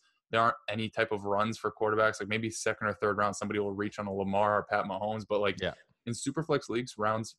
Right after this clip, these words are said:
Speaker 1: four through six, I'd say. Um, I know Sleeper, I think, is red for quarterback. It looks like somebody just, like, got murdered on the board because he just, like,
Speaker 2: <laughs>
Speaker 1: red splatters all over the place because people want, like,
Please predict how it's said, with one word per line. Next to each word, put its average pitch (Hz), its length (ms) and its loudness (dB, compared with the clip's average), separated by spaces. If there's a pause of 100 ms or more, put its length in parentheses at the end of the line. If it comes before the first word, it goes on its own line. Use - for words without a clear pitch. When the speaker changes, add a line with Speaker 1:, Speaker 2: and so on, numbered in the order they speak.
(140)
Speaker 1:
four 113 160 2
through 113 180 -2
six, - 300 -2
I'd 117 160 0
say. 131 240 0 (480)
Um, 98 380 0
I 110 80 0
know 117 100 2
Sleeper, 113 320 0
I 107 40 2
think, 107 140 -4
is 101 140 -2
red 101 260 2
for 113 120 0
quarterback. 110 500 2
It 110 60 2
looks 113 200 0
like 117 100 4
somebody 113 280 -2
just, 110 120 -2
like, 107 120 -4
got 101 160 2
murdered 104 360 2
on 98 120 0
the 98 60 -2
board 104 240 2
because - 180 -4
he - 60 6
just, - 280 2
like, 175 280 6
Speaker 2:
<laughs> 180 40 -4
Speaker 1:
red 113 180 2
splatters 113 520 2
all 110 120 4
over 110 120 2
the 107 100 -4
place 110 220 2
because 113 220 -2
people 117 260 -2
want, 113 260 2
like, 104 240 -2